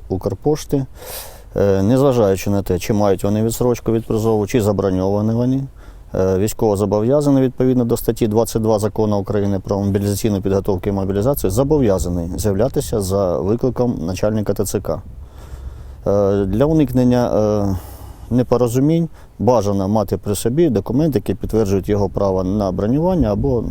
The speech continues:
на, е, відстрочку. За порушення правил військового обліку або за неприбуття до територіального центру комплектування, е, за повісткою передбачена адміністративна відповідальність.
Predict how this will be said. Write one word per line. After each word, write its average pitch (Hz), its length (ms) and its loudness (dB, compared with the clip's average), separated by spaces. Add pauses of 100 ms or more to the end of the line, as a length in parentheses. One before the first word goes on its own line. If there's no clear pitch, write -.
на, 104 200 -2
е, 104 40 -6 (760)
відстрочку. - 480 -8 (280)
За 117 180 0
порушення 120 540 2
правил 104 360 2
військового 104 560 0
обліку 147 520 -4
або 107 440 2
за 98 480 0
неприбуття 104 800 0
до 101 160 2
територіального 95 520 0
центру 98 280 -4
комплектування, 135 840 0
е, 110 120 -2
за 113 180 0
повісткою 117 640 -2 (420)
передбачена 135 600 2
адміністративна 104 720 0
відповідальність. 95 800 -2